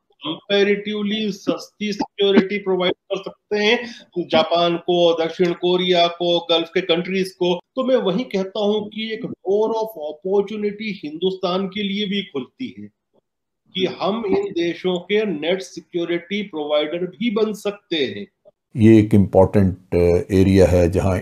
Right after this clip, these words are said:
Speaker 2: इंडिया एक दुनिया की पांचवी बड़ी इकोनॉमी बन गया है, हो सकता है और दो चार साल में ये चौथी या तीसरी इकोनॉमी बन जाए। So,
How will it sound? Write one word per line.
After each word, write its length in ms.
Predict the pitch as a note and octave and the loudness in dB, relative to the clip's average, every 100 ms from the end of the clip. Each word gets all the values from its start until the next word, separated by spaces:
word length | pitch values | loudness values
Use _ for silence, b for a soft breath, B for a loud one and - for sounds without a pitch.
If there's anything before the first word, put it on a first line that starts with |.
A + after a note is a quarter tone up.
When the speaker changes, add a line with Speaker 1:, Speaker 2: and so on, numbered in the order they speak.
| - | 0
Speaker 2:
इंडिया 680 | F#2+ F#2+ G2 F#2+ F#2+ - - | 0 4 6 6 4 0 -2
एक 200 | F#2 F#2 | -2 -2
दुनिया 360 | G#2 F2 F#2 F#2 | -4 0 2 2
की 160 | F#2 | 0
पांचवी 400 | F#2 G2+ G2 - | -2 0 -2 0
बड़ी 240 | F2+ F2 F2+ | 0 2 2
इकोनॉमी 340 | F2+ F2 F#2+ | 2 0 2
बन 220 | F#2 F2+ | 0 0
गया 180 | F2+ F#2+ | 2 4
है, 80 | F#2 | 4
हो 140 | E2 | 2
सकता 320 | E2 G2+ - F#2+ | -2 -4 0 2
है 260 | F2 - b b b b - | 4 2 b b b b 2
और 200 | F2+ F2+ | 4 6
दो 160 | F#2 | 4
चार 200 | E2+ F#2 | 4 2
साल 260 | - F2+ F2+ | 4 4 4
में 200 | F2+ F2 | 2 2
ये 340 | E2+ E2 E2+ - - _ _ _ | 2 2 0 -4 -16 _ _ _
चौथी 400 | - A2 G#2+ G#2 | 4 4 6 6
या 60 | G2 | 6
तीसरी 340 | G2 A#2+ - | 6 2 4
इकोनॉमी 320 | A2 G#2 G#2 G#2 | 2 4 4 4
बन 220 | G2 F#2+ | 2 0
जाए। 260 | F#2+ - - _ _ - b b b b b | 0 -2 -8 _ _ -20 b b b b b
So, 80 | - | 2